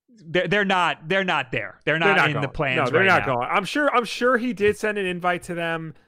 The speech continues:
Speaker 2: and I'm sure Nintendo looked at it and said, "That's cute. We'll just do our direct like we normally do."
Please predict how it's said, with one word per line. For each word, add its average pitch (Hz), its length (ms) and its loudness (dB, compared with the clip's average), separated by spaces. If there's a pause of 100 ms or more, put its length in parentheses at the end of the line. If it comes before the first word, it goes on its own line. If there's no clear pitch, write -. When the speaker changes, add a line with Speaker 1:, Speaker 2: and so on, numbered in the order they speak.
(140)
Speaker 2:
and 139 160 0
I'm 156 120 2
sure 175 260 2
Nintendo 165 480 0
looked 156 200 0
at 160 200 4
it 160 60 -4
and 156 160 -8
said, 156 300 0 (120)
"That's 147 360 0
cute. 151 440 -6 (560)
We'll 156 300 2
just 143 200 -6
do 156 140 -2
our 135 360 0 (380)
direct 127 380 -2
like 120 160 -8
we 117 120 -12
normally 101 420 -14
do." 98 200 -18